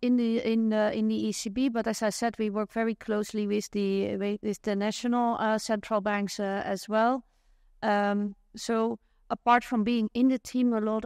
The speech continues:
I also, uh, I'm a lot in these kind of events, uh, but we also have, uh, big stakeholder groups, uh, that we share. So the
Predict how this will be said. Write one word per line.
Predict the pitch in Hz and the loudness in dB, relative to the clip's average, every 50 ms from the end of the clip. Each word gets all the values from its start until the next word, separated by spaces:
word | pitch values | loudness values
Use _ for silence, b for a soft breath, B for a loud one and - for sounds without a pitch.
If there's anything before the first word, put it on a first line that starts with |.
| - | -2
I | - 208 214 220 | 0 0 0 0
also, | - - 233 233 247 233 - - 220 208 202 196 196 202 208 | 0 0 0 0 0 -2 -4 -2 -2 0 2 2 0 0 -2
uh, | - - - 208 196 202 196 196 196 190 190 196 202 - - _ _ _ _ _ - | -4 -4 -4 -2 -2 -2 -2 -2 -2 -2 -2 -4 -4 -8 -10 _ _ _ _ _ 0
I'm | 220 233 | 2 2
a | 233 | 2
lot | 233 254 254 247 | 2 2 0 0
in | 240 220 | 0 0
these | 202 233 220 - | 0 0 -2 -2
kind | - 220 208 208 | -2 -2 0 0
of | 208 190 | -2 -2
events, | 208 214 208 185 208 220 247 285 285 285 285 - - _ _ _ _ _ _ - | -2 -2 0 2 4 4 6 6 4 4 2 -2 -6 _ _ _ _ _ _ -2
uh, | 220 208 208 208 | 0 2 2 2
but | 226 208 | 0 0
we | 190 214 - | -2 -2 -2
also | - 226 220 - 220 | -2 -2 -2 0 0
have, | 202 202 - - | -2 -2 -2 -6
uh, | - 226 - - 202 196 196 | -6 -6 -4 -2 -2 -2 -4
big | 185 180 - 226 - | -4 -2 -2 -4 -2
stakeholder | - - - 233 220 - - 233 220 214 208 208 | -4 -6 -4 -4 -4 -4 -2 -2 0 0 0 -2
groups, | 196 - 208 208 196 196 190 - - - | -2 -2 -2 -2 -2 -2 -4 -6 -4 -2
uh, | 196 185 185 185 185 185 185 185 185 185 180 | -2 0 0 0 0 0 0 0 -2 -2 -2
that | 196 190 185 - | -2 -2 -2 -2
we | 208 190 - | -6 -6 -6
share. | - - - - - 214 202 202 202 202 196 202 | -8 -10 -8 -4 -2 0 0 2 0 0 0 -2
So | - - 196 185 | -2 -2 -2 -2
the | 180 190 185 190 | 0 0 -2 -2